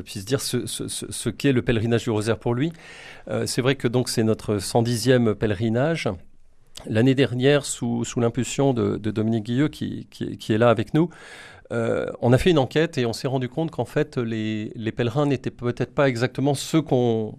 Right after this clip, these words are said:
qu'on croyait connaître. Euh, notamment que nous avions, euh, parmi nos pèlerins,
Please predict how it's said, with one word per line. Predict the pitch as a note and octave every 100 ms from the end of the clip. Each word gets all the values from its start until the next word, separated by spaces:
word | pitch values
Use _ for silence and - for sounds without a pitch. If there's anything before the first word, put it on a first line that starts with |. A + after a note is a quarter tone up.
| -
qu'on | -
croyait | G2 A#2+ C3+ C3+
connaître. | C3+ B2 A2 - - - _ - - - - - -
Euh, | G2+ G2+
notamment | A2 C#3 B2+ B2 D3 E3+
que | E3+ A#2+
nous | A#2+ A#2+ A#2+
avions, | G#2+ A2+ C#3 E3+ - -
euh, | G#2 G2 -
parmi | C3 C3+ C3+
nos | C3
pèlerins, | A#2+ A2 G2+ A#2+ B2 C#3+